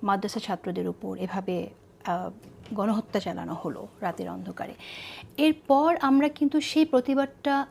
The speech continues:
দেখলাম না, একেবারেই দেখলাম না। আহ, ঠিক এই ঘটনাটা কি অন্য কারো, অন্য কোনো দলের বা গোষ্ঠীর সাথে ঘটলে একই রকম হতো কিনা?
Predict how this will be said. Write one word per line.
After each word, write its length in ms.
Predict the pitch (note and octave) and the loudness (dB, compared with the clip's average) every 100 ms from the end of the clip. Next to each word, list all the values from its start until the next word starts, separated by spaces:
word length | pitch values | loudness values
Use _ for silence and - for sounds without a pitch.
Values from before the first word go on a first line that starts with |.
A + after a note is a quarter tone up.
| A3 | -2
দেখলাম 560 | G3 C4 C4+ A#3+ F3+ - | 4 4 4 0 -2 -4
না, 200 | B1+ - - - - - | -10 -14 -18 -20 -2 2
একেবারেই 460 | C#4 F4 F4 D#4 | 4 6 8 6
দেখলাম 400 | F#3 F3 F3 F3+ F3+ | 4 -2 -6 -6 -6
না। 100 | F#3 - - - - - | -8 -14 -14 -14 -4 2
আহ, 240 | A#3+ A3+ - | 4 2 -2
ঠিক 120 | C#4+ - - - | -10 -12 -4 4
এই 140 | D#4+ | 6
ঘটনাটা 440 | D4+ C#4 D4+ D#4 D4+ | 4 2 4 4 2
কি 200 | D4 D4 | 2 2
অন্য 480 | B3+ C#4 D4 D#4+ E4+ | 6 10 10 10 8
কারো, 380 | E4 D4+ D4 D4+ | 6 4 4 4
অন্য 340 | C#4 C#4+ E4 | 6 8 8
কোনো 240 | E4 D4+ C4+ | 8 6 6
দলের 380 | A3 A3 A3+ G#3 | 6 6 6 6
বা 100 | G3 | 2
গোষ্ঠীর 460 | A#3 - - A#3+ | 0 -4 -4 -4
সাথে 300 | - A3 A3 G3+ | -4 -6 -6 -4
ঘটলে 280 | G3 G#3 G3 | -4 -4 -2
একই 240 | A#3+ C#4+ | 2 4
রকম 260 | B3 A3 F3 | 2 0 -4
হতো 220 | A#3 A3+ A3+ | -2 -2 -2
কিনা? 300 | D#3+ - | -4 -10